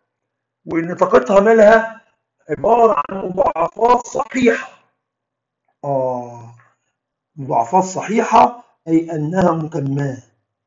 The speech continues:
يبقى كلمة مكماة دي يعني مضاعفات صحيحة الرقم محدد. اللي هو كام؟ سالب تلتاشر، بتبقى مضاعفات صحيحة رقم محدد. دي عشان كده بنقول عليها إن الطاقة هنا مكملة.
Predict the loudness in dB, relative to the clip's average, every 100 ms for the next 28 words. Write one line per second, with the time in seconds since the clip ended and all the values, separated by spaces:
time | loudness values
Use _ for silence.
0 | _ _ _ _ _ _ _ _ _ _
1 | _ _ _ _ _ _ _ _ _ -18
2 | -8 -6 -4 -8 -8 -6 -4 0 0 0
3 | -4 -2 0 0 0 -4 -6 -16 -10 -6
4 | -6 -6 -8 -8 -12 -12 -12 -16 -18 _
5 | _ _ _ _ _ _ _ -6 2 4
6 | 4 4 2 2 -2 0 0 2 -2 -6
7 | -10 -12 -6 -2 -2 -4 -8 -10 _ _
8 | _ _ _ _ _ _ _ -16 -12 -8
9 | -6 -4 0 0 0 -14 -10 -8 -2 -2
10 | -2 -8 _ _ -12 -8 -6 -6 -6 -8
11 | -14 -18 -20 _ _ _ _ _ _ _
12 | _ _ _ _ -10 -8 -8 -10 -8 -6
13 | -4 0 0 0 -2 -8 -6 0 0 0
14 | -2 0 0 -2 -6 -6 -4 -6 -8